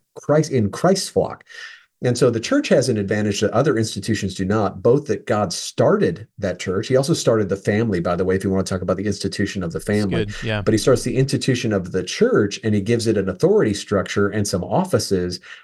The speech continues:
Speaker 1: But the standards, he doesn't just kind of leave willy-nilly to like, "Hey, however you guys want to do this."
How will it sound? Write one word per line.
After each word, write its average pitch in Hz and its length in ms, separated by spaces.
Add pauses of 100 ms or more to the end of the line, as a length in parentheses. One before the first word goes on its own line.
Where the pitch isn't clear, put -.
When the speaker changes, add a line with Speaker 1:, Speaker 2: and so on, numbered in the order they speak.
(100)
Speaker 1:
But 104 120
the 104 60
standards, 139 720
he 135 140
doesn't 120 260
just 104 220
kind 117 120
of 101 120
leave 113 360
willy-nilly 110 640
to 101 120
like, 92 180
"Hey, 127 200
however 123 300
you 110 60
guys 104 160
want 98 100
to 95 60
do 107 220
this." 92 200